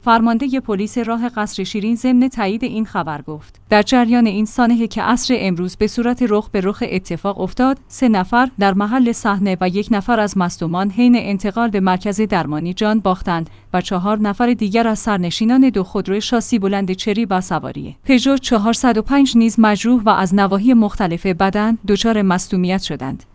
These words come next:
سرهنگ سیروس فلاحی اظهار کرد: "این سانحه رانندگی در پنج کیلومتری روستای سید احمد واقع در کمربندی قصر شیرین به دلیل انحراف به چپ خودروی چری رخ داد که متعاقب آن باعث برخورد شدید با خودروی سواری پژو چهارصد و پنج شد."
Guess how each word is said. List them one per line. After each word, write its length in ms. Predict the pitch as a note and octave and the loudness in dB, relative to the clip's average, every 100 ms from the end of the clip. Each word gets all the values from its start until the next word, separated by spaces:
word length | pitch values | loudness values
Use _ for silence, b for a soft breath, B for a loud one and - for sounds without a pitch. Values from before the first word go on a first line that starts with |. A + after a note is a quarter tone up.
| _ | _
سرهنگ 540 | - A#3 G#3+ G#3 C4 C4 | -2 0 2 2 2 2
سیروس 460 | - G#3 G#3 - | 0 0 0 -2
فلاحی 600 | G#3+ A#3 F#3+ F3 F#3+ B3 - | -2 0 0 0 0 -2 0
اظهار 360 | G3 G#3+ F#3 | -2 -2 -4
کرد: 320 | - E3+ D#3 _ _ _ | -4 -8 -8 _ _ _
"این 140 | C4+ | 4
سانحه 540 | C#4 D4+ C4 B3 C4+ B3+ | 4 6 6 6 4 2
رانندگی 560 | G3 D#3 D3 E3 A3 | 2 0 -4 -2 -4
در 180 | A3+ G3+ | 0 -2
پنج 360 | F#3+ A3 G3+ - | 0 -2 -2 -2
کیلومتری 580 | G#3 G3+ G#3+ - A#3+ G3+ | 0 2 0 2 2 2
روستای 460 | F#3 - C4 C4 | -2 2 2 2
سید 360 | B3+ C#4+ G#3+ F#3+ | 2 0 0 0
احمد 300 | F#3+ G3 F#3+ | 0 0 0
واقع 420 | F#3 G3+ G#3 B3+ | 0 0 2 2
در 160 | G3+ F#3+ | 2 0
کمربندی 720 | - F3+ F3 F3 G3 A#3+ C4 | -2 0 0 0 0 2 2
قصر 320 | B3 A#3+ - | 0 -2 -2
شیرین 360 | G#3+ A#3 A#3+ B3+ | -2 2 4 6
به 100 | A#3 | 4
دلیل 340 | A3 A3+ C4+ C4 | 4 4 4 4
انحراف 480 | G#3+ F#3+ G3+ A#3 | 0 2 0 0
به 140 | - F#3+ | 0 -2
چپ 300 | - G3 G3 | 0 -4 -4
خودروی 460 | - G3+ G#3 A3 | -2 -2 0 0
چری 280 | G#3 B3 G3+ | 0 0 0
رخ 220 | F3+ F#3+ | -2 -4
داد 220 | - F3+ - | -2 -2 -4
که 120 | - F#3+ | -2 0
متعاقب 540 | F3+ A3 G3 G3+ A3 | 0 -2 -2 0 0
آن 260 | F#3+ G#3 A3+ | 0 0 2
باعث 360 | G#3 G3+ - | 2 0 0
برخورد 500 | G#3+ F3+ F3+ G3+ F3 | 2 0 0 -4 -4
شدید 440 | F3 G3 D#3+ F#3 F#3 | -4 -4 -2 -2 0
با 100 | G3 | -2
خودروی 380 | - F#3 G#3+ | 0 0 0
سواری 480 | A#3+ A#3 G3 G#3 C4 | 0 0 0 2 0
پژو 280 | B3+ G3+ G3+ | 0 0 0
چهارصد 540 | - G#3 A#3 B3 A#3+ | -2 -2 0 0 0
و 40 | G#3 | 0
پنج 260 | G3 E3 | -2 -4
شد." 300 | - D#3 C#3+ | -6 -10 -12